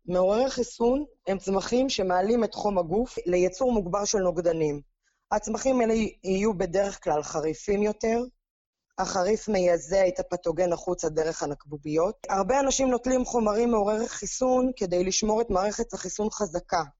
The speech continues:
אבל בעצם זה רק שוחק אותה, כי אנחנו בעצם מייזעים, ויזוע בצורה מוגזמת מחליש את הגוף.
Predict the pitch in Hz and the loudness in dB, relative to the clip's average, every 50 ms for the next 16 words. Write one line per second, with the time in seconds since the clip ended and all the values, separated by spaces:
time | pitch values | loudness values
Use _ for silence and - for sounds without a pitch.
0 | _ - 160 156 165 165 175 190 214 - 247 240 196 185 196 208 214 - - - | _ -8 -4 -2 -2 0 0 0 0 0 0 -2 0 0 0 -2 -2 -2 -4 -4
1 | 180 - - 208 208 - 196 - - 143 139 - - 160 165 - - 165 175 190 | -4 -4 -4 -6 -4 -6 -8 -4 -4 -6 -4 -2 -4 -4 -4 -4 -4 -2 -2 -2
2 | - - 214 190 175 170 170 165 165 - - 208 214 226 240 247 - _ _ _ | 0 -2 -2 0 2 4 2 2 0 -2 -2 0 2 2 2 0 -4 _ _ _
3 | _ _ _ _ _ _ - 160 175 175 180 170 - 196 240 240 202 214 208 - | _ _ _ _ _ _ -2 0 2 2 2 2 0 0 0 0 0 -2 -6 -4
4 | - 190 202 220 226 214 196 180 196 196 240 233 240 226 220 214 190 - - 202 | -2 0 0 2 0 0 -2 -2 -2 0 2 2 2 0 0 -2 -6 -4 -2 -2
5 | 214 202 - - - - 175 160 156 156 151 | -2 -2 -2 -4 -4 -6 -6 -4 -4 -6 -6